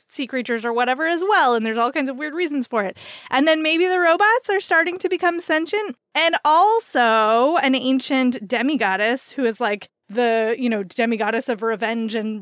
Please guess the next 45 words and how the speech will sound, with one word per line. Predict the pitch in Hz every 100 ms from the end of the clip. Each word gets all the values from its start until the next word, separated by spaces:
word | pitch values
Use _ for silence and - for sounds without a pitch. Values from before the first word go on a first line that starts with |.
| 185
violence | 202 214 233 233 240
and | 220 202
blood | 208 220 208 208
is | 208 220
like, | 202 214
"I | 320 453 587 554
think | 359 311 285
now | 254 247
is | 254
a | 220
great | 202 202 240 -
time | 254 196 185 202
for | 220
me | 202 202 196 202 - - -
to | 262
plot | - 226 214
my | 208
rise | 196 180 214 -
to | 196
power." | - - - -
<laughs> | - 370 - 349 - 359 - - -
So | - 359 339 311 311 311 - -
there's | 269 277
a |
lot | 269 311
going | 415 427 302
on. | 202 214 - _ _ -
And | 233 233 226 226 240
at | 220 226 226
the | 247
center | 339 415 330 285
of | 220 214
all | 220 226 233
of | 214
these | 220
different | 226 226 208
things, | 202
there's | 214
a | 220
lot | 240 269
of |
different | 269 277 233
P | 254
O | 220
Vs, | 202 202